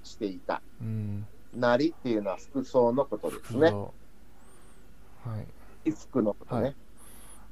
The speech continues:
Speaker 2: 嗯，老师他平常衣着，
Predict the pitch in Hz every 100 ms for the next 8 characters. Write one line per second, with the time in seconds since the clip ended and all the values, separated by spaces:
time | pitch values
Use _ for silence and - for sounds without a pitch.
0 | - - - 120 117 113 113 117 113 -
1 | 160 156 156 151 135 143 123 117 117 131
2 | 147 135 113